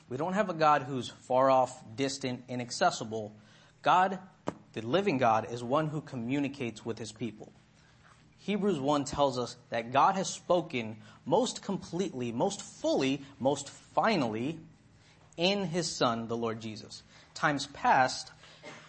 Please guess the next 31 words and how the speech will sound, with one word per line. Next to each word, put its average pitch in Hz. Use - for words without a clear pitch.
describe 156
some 160
of 151
the, 139
uh, 123
interaction 139
God 135
had 139
with 131
his 127
people 131
in 120
the 123
Old 123
Testament. 104
We 107
saw 127
how 123
he 123
interacted 120
with 110
Adam. 208
We 110
saw 98
how 104
he 113
interacted 117
with 107
Noah, 160
Moses, 151
Abraham. 156